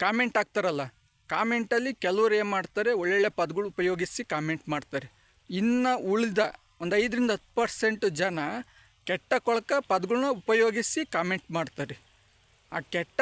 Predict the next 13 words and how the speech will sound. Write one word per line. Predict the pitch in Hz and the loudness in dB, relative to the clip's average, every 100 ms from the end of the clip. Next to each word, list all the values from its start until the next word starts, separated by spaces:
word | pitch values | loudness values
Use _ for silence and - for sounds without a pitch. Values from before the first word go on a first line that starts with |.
| 262 | 2
ಕೊಳಕ | 247 240 - 254 262 294 - | 2 2 2 0 0 -4 -4
ಪದಗಳು | 180 190 254 220 | -2 0 0 2
ಉಪಯೋಗಿಸಿ | 226 233 214 240 208 - 254 247 | 4 4 4 -2 -4 -4 -4 -2
ಕಾಮೆಂಟ್ | 185 196 226 220 214 | -2 0 -2 -2 0
ಮಾಡೋರು | 214 214 196 156 190 254 _ _ _ _ _ - _ - - 180 | 2 2 0 -2 -4 -6 _ _ _ _ _ -20 _ -20 -12 -8
ಈ | 180 - | -6 0
ಚರಂಡಿ | 214 247 285 269 | 4 6 8 8
ಒಳಗಿರೋ | 262 254 277 294 - 202 | 8 6 4 2 -2 0
ಹಂದಿಗೆ | 240 269 277 294 - | 2 4 2 2 2
ಸಮಾನ, | 196 190 202 175 - - _ _ 185 | 0 2 0 0 -6 -12 _ _ -2
ಹಂದಿಗೂ | 247 285 285 285 | 0 2 2 4
ಹೋಲ್ಸೋಕ್ಕಾಗಲ್ಲ | 208 214 240 220 180 180 175 165 | 4 4 0 0 0 2 0 -2
ಸ್ನೇಹಿತರೆ. | - 180 - 156 | -4 -6 -4 -6